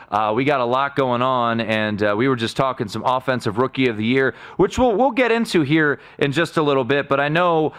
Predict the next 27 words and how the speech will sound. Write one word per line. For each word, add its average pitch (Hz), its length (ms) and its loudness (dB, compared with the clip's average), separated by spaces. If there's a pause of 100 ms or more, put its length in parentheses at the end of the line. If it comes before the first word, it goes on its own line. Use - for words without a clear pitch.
(140)
uh, 131 260 0
something, 160 400 -2
Brad, 139 240 0
that 127 140 -4
you've 143 180 0
been, 127 260 0
uh, 120 140 0
keeping 143 300 -2
a 120 80 -2
close 135 320 -2
eye 131 200 0
on 113 300 -2 (200)
are 131 180 0
some, 127 280 -2
uh, 107 300 0
some, 113 420 -4
you 113 100 -4
know, 107 120 2
some 117 240 -4
over-unders. 123 800 0
And 113 160 -2
I, 139 280 0
I - 20 0
wanna 269 220 0
start 180 380 0
with, 139 300 0
uh, 107 280 2